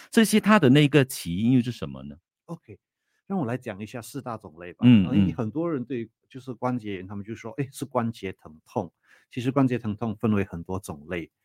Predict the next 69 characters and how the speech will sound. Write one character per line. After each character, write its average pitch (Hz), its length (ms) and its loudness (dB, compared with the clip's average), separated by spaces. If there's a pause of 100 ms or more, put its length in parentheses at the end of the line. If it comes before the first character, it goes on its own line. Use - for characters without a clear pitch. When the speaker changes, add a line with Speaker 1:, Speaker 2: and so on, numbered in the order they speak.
(280)
Speaker 2:
就 135 100 -6
是 143 100 2
在 170 220 6
医 160 140 8
学 107 260 4
界 131 180 2
呢， 104 160 0
这 120 120 -8
个 123 80 -2
的 104 60 -2
诊 90 240 -6
断 104 200 0
呢， 95 140 -2
也 85 120 -6 (120)
不 92 80 -10
是 - 120 -10
非 98 140 -8
常 87 160 -10
简 78 260 -10
单 82 240 -10
的。 - 140 -20 (380)
所 180 120 10
以 151 40 12
四 - 180 6
大 175 160 8
类， 156 240 10
让 147 100 8
我 120 60 8
来 98 140 4
简 90 180 -2
单 101 180 -2
讲 85 240 -4
一 87 60 -8
下 87 220 -8
吧。 85 160 -10 (480)
呃， 110 240 2
第 196 120 0
一 196 60 6
大 196 160 10
类 185 140 12
是 165 180 2
叫 160 240 6
骨 98 480 -4
关 135 260 0
节 92 240 -6
炎， 87 260 -8
osteoarthritis， 104 920 -6
这 135 120 -12
个 107 80 -8
是 92 80 -6
最 156 240 0
普 - 320 -12
遍 104 200 -6
的。 85 60 -10
Speaker 1:
嗯 - 60 -18
哼。 - 40 -20
Speaker 2:
这 - 120 -12
个 165 100 -6
是 - 280 -10
因 143 240 2
为 139 280 4 (280)
磨 87 280 -8
损 92 380 -6
啊， 131 320 0 (320)
或 156 80 6
者 113 100 2
是 131 200 -2
因 127 220 4
为， 127 300 2